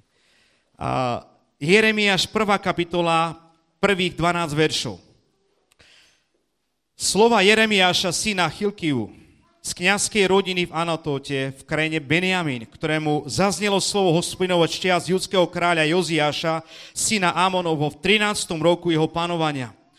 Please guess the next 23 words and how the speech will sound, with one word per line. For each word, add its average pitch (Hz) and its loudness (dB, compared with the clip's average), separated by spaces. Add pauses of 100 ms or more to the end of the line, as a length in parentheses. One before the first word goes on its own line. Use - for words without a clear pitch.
(280)
A 139 -2
potom 208 4
za 196 2
dní 214 2
judského 202 0
kráľa 190 2
Jojakíma, 190 0
syna 170 -2
Joziášovho, 170 0
až 156 -2
do 165 -2
konca 202 -2
jedenásteho 196 0
roku 170 0
judského 170 0
kráľa 160 -2
Citkiu, 147 -6 (320)
syna 190 2
Joziášovho, 185 2
až 165 0
do 175 4
odvlečenia 208 0
Jeruzalema, 165 0